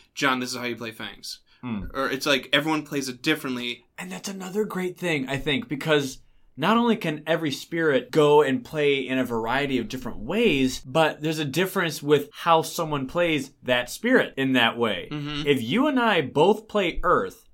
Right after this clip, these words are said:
Speaker 2: and we both play Earth as a healer, like a land healing defender, it might still look very different
Speaker 1: Yeah.
Speaker 2: because you might look at it in a completely different way than I do, and your approach is different based on what cards you acquire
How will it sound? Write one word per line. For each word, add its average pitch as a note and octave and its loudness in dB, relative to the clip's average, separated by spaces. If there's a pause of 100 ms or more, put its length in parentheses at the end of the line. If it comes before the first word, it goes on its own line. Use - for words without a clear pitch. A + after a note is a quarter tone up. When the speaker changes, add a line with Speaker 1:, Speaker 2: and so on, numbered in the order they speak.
Speaker 2:
and D3 -2
we C#3+ 4
both E3+ 2
play F3 2
Earth C3+ 2
as B2 -2
a A#2 2
healer, D3 0
like A#2 -4
a A2 2
land C#3 -2
healing C3 -2
defender, A#2 -2 (440)
it A3 10
might A#3 6
still G#3+ 6
look D#3 4
very C#3+ 4
different B2+ 0
Speaker 1:
Yeah. D#3+ 2
Speaker 2:
because C3 2
you D3+ 2
might G3+ 4
look D3+ 2
at C#3+ 2
it C#3 0
in C3+ -6
a C3 2
completely C3+ -2
different B2+ -4
way B2+ 0
than A#2 -4
I G#3 2
do, C3 4
and C#3+ -2
your C#3 0
approach A3+ 2
is D3 -4
different B2+ -2
based C#3+ -4
on C3 -4
what C3+ -4
cards F3 -2
you C#3 0
acquire A#2+ 0